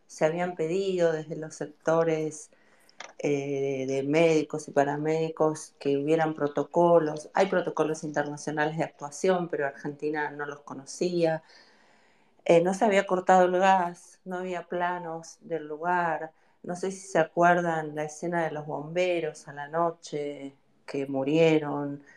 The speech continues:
porque estaban todos parados en el pozo del ascensor.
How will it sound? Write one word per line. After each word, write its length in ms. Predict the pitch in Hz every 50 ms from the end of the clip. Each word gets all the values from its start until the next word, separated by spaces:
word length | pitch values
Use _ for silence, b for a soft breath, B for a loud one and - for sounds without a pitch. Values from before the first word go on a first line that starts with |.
| b b -
porque 200 | 139 135 - 143
estaban 400 | - - 156 156 156 151 147 147
todos 300 | - 165 165 165 165 -
parados 540 | - 139 139 147 147 151 156 156 151 -
en 100 | - 135
el 120 | 139 131 131
pozo 380 | - - 151 151 - - 156
del 100 | 151 143
ascensor. 840 | 135 135 - - - 131 135 131 - - - 180 170 156 143 143 -